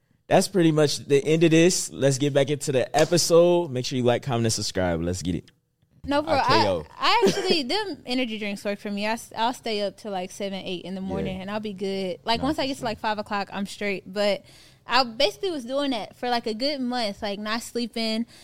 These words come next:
Speaker 2: and just working, working, working. And then, um, I wanna say the, the last day I was like, "Okay, this is my last all-nighter, then I'm done."
Speaker 1: Mm-hmm.
Speaker 2: Like, around four thirty in the morning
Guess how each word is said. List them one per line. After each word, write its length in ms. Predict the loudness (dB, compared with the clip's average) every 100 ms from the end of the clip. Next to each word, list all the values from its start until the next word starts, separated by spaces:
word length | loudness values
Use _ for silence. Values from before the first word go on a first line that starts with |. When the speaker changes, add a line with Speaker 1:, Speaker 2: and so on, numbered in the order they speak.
| -12
Speaker 2:
and 140 | -2 0
just 160 | 0
working, 240 | -2 -2 -2
working, 260 | -2 -4
working. 540 | -2 -4 -4 -4 -4 -8 -12 -4
And 240 | -2 0
then, 600 | -2 -2 -2 -4 -4 -4 -6
um, 600 | -4 -4 -4 -4 -6 -8 -14 _ _ _ _ _
I 120 | -2
wanna 260 | 0 0 -2
say 240 | -2 -2
the, 400 | -4 -6 -4 -4 -4
the 300 | -4 -4 -2
last 400 | -2 -2 -4 -4
day 180 | -2
I 80 | -2
was 100 | -2
like, 120 | -6 -6
"Okay, 200 | -6 -6
this 100 | -6
is 100 | -4
my 160 | -2 -2
last 320 | -2 -2 -4
all-nighter, 500 | -4 -2 -2 -4 -4
then 160 | -6 -8
I'm 180 | -8 -6
done." 340 | -4 0 -2
Speaker 1:
Mm-hmm. 320 | -2 -6 -6 -8 -12 _ _ _ _ _ _ -2
Speaker 2:
Like, 200 | -2 0
around 340 | 0 0 0
four 260 | -2 0 0
thirty 260 | 0 -2
in 60 | -2
the 60 | -4
morning 500 | -4 -4 -6 -6